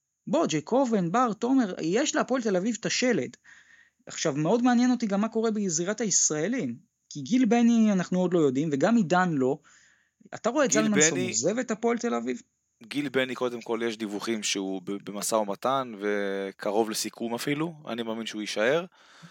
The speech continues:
Speaker 2: זלמנסון, יש משא ומתן, אני קורא, אבל זה עדיין, יש פערים בין הצדדים. אני מאמין, לפחות, אה, מבחינתי, שזה בסוף איכשהו ייסגר.
Speaker 1: יש ישראלי בכיר שלדעתך הפועל תל אביב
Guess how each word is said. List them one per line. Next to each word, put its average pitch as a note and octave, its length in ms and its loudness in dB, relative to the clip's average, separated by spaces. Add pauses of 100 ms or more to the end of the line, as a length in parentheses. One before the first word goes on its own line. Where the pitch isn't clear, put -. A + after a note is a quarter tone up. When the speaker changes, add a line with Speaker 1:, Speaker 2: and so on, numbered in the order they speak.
(340)
Speaker 2:
זלמנסון, D#3+ 920 -2
יש C#3 240 -2
משא C#3 240 -4
ומתן, C3 500 0
אני C#3+ 160 -6
קורא, C#3+ 300 2 (380)
אבל A#2 260 -4
זה A#2+ 180 2
עדיין, C3+ 380 0
יש B2 160 -4
פערים A2+ 420 -2
בין A2+ 120 0
הצדדים. A2+ 560 -4 (640)
אני C#3+ 260 -4
מאמין, D3 640 -2
לפחות, B2 720 -2
אה, G#2+ 480 4
מבחינתי, A2+ 680 -2
שזה G#2+ 240 -2
בסוף G#2+ 600 -4
איכשהו A#2 300 -2
ייסגר. G2 360 -2 (1400)
Speaker 1:
יש E3+ 160 -6
ישראלי C#3 460 -2
בכיר B2+ 400 -4
שלדעתך A2+ 480 -4
הפועל B2+ 260 0
תל A#2+ 120 -4
אביב A2+ 260 -6